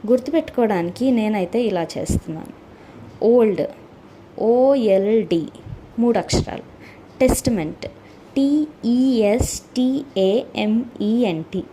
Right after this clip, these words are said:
టెస్టమెంట్. మొత్తం తొమ్మిది అక్షరాలు. So మూడు తొమ్మిది, ముప్పై తొమ్మిది, థర్టీ నైన్ బుక్స్.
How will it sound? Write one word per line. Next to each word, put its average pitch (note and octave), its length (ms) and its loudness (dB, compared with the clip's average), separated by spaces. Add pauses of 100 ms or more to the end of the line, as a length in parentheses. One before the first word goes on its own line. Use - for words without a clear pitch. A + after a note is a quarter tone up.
(140)
టెస్టమెంట్. G3 600 -2 (500)
మొత్తం C4 340 0
తొమ్మిది A3 380 -2
అక్షరాలు. - 580 -12 (520)
So C#4 200 2 (600)
మూడు A3+ 440 4 (280)
తొమ్మిది, E3 340 -2 (720)
ముప్పై G#3 240 0
తొమ్మిది, D#3+ 400 -8 (460)
థర్టీ A#3+ 280 2
నైన్ F3+ 300 -2
బుక్స్. - 400 -4